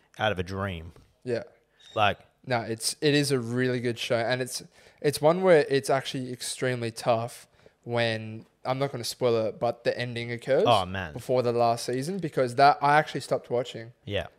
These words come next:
Speaker 2: I actually didn't finish that one off, and
Speaker 1: I've
Speaker 2: that's
Speaker 1: watched it
Speaker 2: potentially
Speaker 1: twice all the way through.
Speaker 2: Yeah, it's poor from me for that part. Um,
Speaker 1: So that was my pick three. Your pick three?
Speaker 2: Yeah. I'm, I'm still gonna keep that one off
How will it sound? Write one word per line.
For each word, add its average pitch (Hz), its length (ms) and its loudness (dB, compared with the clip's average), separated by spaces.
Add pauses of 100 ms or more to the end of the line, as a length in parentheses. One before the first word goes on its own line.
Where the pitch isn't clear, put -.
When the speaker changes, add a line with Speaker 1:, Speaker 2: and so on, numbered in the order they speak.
Speaker 2:
I 131 140 2
actually 139 200 0
didn't 131 260 -2
finish 127 260 -6
that 117 120 -2
one 120 100 -6
off, 117 200 -6
and 131 120 -8
Speaker 1:
I've 117 80 6
Speaker 2:
that's 127 80 4
Speaker 1:
watched 123 180 6
it 139 40 2
Speaker 2:
potentially - 220 4
Speaker 1:
twice 113 400 6
all 107 160 -2
the 98 80 -4
way 92 140 -4
through. - 360 -12
Speaker 2:
Yeah, 117 120 -6
it's 120 180 -6
poor 135 300 2
from 120 220 -8
me 113 200 -4
for - 180 -10
that 117 200 -4
part. 175 320 2 (420)
Um, 110 540 -2
Speaker 1:
So - 140 -2
that 123 60 10
was 131 120 8
my 127 80 2
pick - 160 2
three. 87 220 -6
Your 107 240 0
pick - 200 2
three? 139 300 2 (300)
Speaker 2:
Yeah. 113 180 0 (1300)
I'm, 156 280 4
I'm 151 160 6
still 175 280 8
gonna 185 200 6
keep 160 300 2
that 139 160 10
one 127 160 4
off 113 360 -2